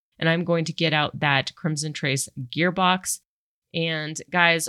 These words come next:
really wanna thank you for coming on the show with me. I wanted to have the Patreons on for my two hundredth episode because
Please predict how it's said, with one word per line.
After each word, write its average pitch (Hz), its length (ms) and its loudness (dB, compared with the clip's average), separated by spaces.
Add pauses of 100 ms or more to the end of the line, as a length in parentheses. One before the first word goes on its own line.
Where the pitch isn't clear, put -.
really 180 340 2
wanna 170 220 2
thank 151 400 4
you 151 340 2
for 135 720 0
coming 180 240 2
on 175 140 2
the 165 40 0
show 156 240 2
with 151 180 -2
me. 156 240 4
I 139 160 2
wanted 156 320 2
to 165 60 0
have 151 160 0
the 143 60 -6
Patreons 143 580 2
on 143 340 4
for 135 200 0
my 131 160 0
two 165 180 0
hundredth 165 400 0
episode 139 540 2
because 139 400 2